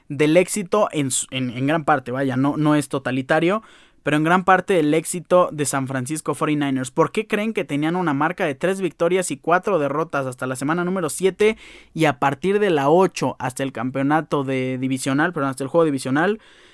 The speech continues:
ganaron doce partidos seguidos? ¿Qué pasó en esa semana número ocho que pudo haber cambiado las cosas?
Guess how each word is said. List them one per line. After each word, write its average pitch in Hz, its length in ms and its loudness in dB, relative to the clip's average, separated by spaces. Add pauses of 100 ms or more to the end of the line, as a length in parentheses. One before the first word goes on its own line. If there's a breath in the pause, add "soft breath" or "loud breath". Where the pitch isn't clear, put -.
(300 soft breath)
ganaron 160 500 4
doce 151 240 0
partidos 131 420 -4
seguidos? 127 440 -8
¿Qué 202 140 0
pasó 190 400 0
en 190 100 0
esa 180 160 0
semana 147 380 0
número 151 260 2
ocho 151 220 -2
que 143 80 -8
pudo 151 240 0
haber 143 180 0
cambiado 139 320 0
las 127 160 -6
cosas? 185 640 -2